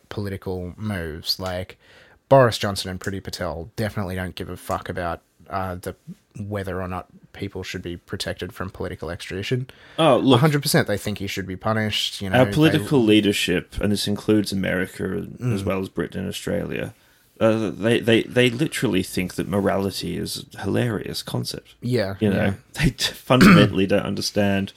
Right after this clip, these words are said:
Speaker 2: that it's not just about having a nice feeling in your tummy 'cause you know you've done the right thing.
Speaker 1: Yeah.
Speaker 2: It's like the comprehensive fundamental glue
Speaker 1: <laughs>
Speaker 2: that
Speaker 1: Yeah.
Speaker 2: holds the fucking world together.
Speaker 1: Yeah,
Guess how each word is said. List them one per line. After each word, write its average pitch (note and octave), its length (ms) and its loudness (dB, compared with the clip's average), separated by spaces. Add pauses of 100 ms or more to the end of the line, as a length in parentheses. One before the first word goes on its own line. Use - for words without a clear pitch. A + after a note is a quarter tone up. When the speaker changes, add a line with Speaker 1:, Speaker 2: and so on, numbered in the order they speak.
(480)
Speaker 2:
that G2 140 6
it's G2 240 6
not G#2 240 4
just - 320 2
about F#2 340 0
having F#2 260 -4
a F#2 40 0
nice F2+ 360 -2
feeling F#2+ 380 2
in F2+ 100 -2
your F2+ 120 -4
tummy C2+ 460 -4
'cause F#2 200 -4
you G2 80 0
know F#2 120 0
you've F#2 220 -2
done F#2 180 -2
the F2+ 100 -6
right F2+ 260 -4
thing. F#2+ 460 -2 (180)
Speaker 1:
Yeah. A2 220 0
Speaker 2:
It's F#2 200 2
like F#2+ 380 2 (460)
the F#2+ 320 6
comprehensive F#2+ 1160 2
fundamental G2 880 0
glue F#2 680 0
Speaker 1:
<laughs> - 20 -10
Speaker 2:
that C#3+ 380 4
Speaker 1:
Yeah. G#3 200 10
Speaker 2:
holds F#2+ 320 4
the F#2 100 -2
fucking F#2+ 480 -2
world G2+ 320 4
together. - 480 -10
Speaker 1:
Yeah, F2+ 260 -2